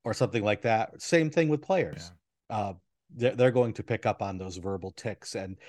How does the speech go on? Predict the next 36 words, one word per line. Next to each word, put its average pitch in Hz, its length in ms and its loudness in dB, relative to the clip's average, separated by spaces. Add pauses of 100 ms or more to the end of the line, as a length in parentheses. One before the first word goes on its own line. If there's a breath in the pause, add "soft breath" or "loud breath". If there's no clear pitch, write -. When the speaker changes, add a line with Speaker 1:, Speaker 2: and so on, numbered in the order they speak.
(140 loud breath)
Speaker 1:
so 131 240 2
it's, 135 400 -4
it's 120 260 -6
an 120 120 0
amazing 120 520 0
experience 113 1040 -4
to, 131 420 -6 (220)
to 123 100 -10
Speaker 2:
And 170 80 0
Speaker 1:
do. 156 320 -2 (220 soft breath)
Speaker 2:
there 135 180 2
was 160 140 6
a 127 80 4
Speaker 1:
And 95 340 -2 (460)
we 123 180 2
could, 123 280 0 (120)
we 127 100 0
could 110 120 2
have 107 120 4
an 101 80 2
whole 92 160 0
episode 101 320 -4
about 98 240 -2
Speaker 2:
Yeah. 95 80 -6
Speaker 1:
this. 160 260 -8
Speaker 2:
There 156 160 8
was 175 120 2
a 143 60 4
comment 113 460 2
that 110 100 0
was 98 200 -4
left 101 360 2
on 95 320 0
our 104 100 2
YouTube, 95 640 -2 (120)
uh, 90 400 0